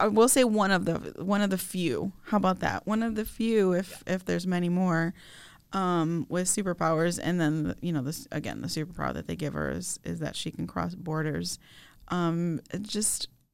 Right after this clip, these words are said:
Speaker 1: a little like, dang, we couldn't get something cooler, like strength or reading people's minds or controlling people or invisibility or, you know what I mean? Like, man, give us a good one. Y-, that one is cool, but,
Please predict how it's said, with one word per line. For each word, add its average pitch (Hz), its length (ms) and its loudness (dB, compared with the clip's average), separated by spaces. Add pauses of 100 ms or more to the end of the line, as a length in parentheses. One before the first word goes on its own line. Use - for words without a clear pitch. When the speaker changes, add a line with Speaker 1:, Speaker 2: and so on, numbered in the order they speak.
(380)
Speaker 1:
a 180 100 -2
little 180 1040 0
like, - 540 -8 (640)
dang, 208 360 -4
we 185 120 -4
couldn't 214 220 -6
get 208 180 -8
something 190 380 -6
cooler, 185 500 0
like 151 320 -4 (500)
strength 190 880 -2
or 143 460 0 (100)
reading 170 300 -4
people's 165 340 -2
minds 185 520 4
or 143 80 2
controlling 180 520 4
people 196 300 4
or 175 240 8
invisibility 180 1080 4
or, 156 160 4
you 180 220 2
know 285 100 12
what 311 120 12
I 302 80 10
mean? 320 260 0
Like, 262 320 0
man, 427 140 -4 (260)
give 427 160 2
us 480 160 -2
a 440 80 2
good 269 240 4
one. 285 480 4 (460)
Y-, 269 200 2
that 233 280 4
one 240 120 6
is 233 160 2
cool, 294 440 6
but, 196 440 8